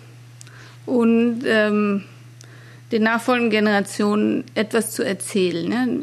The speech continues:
Viele Herrscher setzen in dieser Form Monumente, und zwar nicht unbedingt nur als Denkmale, jetzt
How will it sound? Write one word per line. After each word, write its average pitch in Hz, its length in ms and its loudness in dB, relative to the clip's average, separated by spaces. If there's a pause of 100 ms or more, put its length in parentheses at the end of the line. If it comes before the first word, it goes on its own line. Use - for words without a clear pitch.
Viele 294 420 4
Herrscher 226 720 2 (580)
setzen 220 880 2 (100)
in 208 200 2
dieser 202 300 2
Form 190 600 -2
Monumente, 202 720 2
und 196 120 0
zwar 208 300 0 (440)
nicht 247 300 0
unbedingt 262 340 4
nur 247 180 4
als 214 280 0
Denkmale, 247 680 4
jetzt - 540 -4